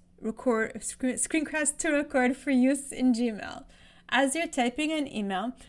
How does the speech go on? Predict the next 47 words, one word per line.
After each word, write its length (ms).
you'll 220
find 380
the 80
record 440
button 460
next 380
to 100
the 100
send 380
button 360
at 140
the 80
bottom 400
of 140
your 180
email. 400
From 420
there, 300
you 160
can 200
choose 300
whether 240
to 160
share 240
your 160
entire 380
screen, 320
an 140
application 680
window, 340
or 200
a 40
Chrome 340
tab. 420
Start 320
recording 540
both 180
your 120
voice 340
and 120
screen, 680
adding 320
further 320
clarifications 880
to 120
your 160
email. 480